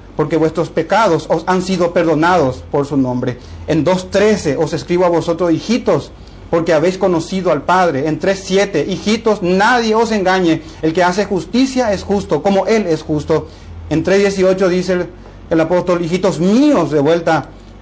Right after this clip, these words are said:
"no amemos de palabra ni de lengua,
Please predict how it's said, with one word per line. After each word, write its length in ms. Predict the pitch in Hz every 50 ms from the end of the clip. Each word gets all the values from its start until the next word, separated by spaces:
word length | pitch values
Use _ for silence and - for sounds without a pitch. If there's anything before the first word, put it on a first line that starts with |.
| - -
"no 180 | 156 196 233
amemos 540 | 262 262 220 190 190 220 254 254 214 190 185
de 80 | 208 202
palabra 720 | 214 208 190 185 196 220 269 269 240 180 156 151 147 151 - - -
ni 160 | 160 196 220
de 100 | 240 240
lengua, 540 | 220 208 220 254 302 311 262 208 165 156 -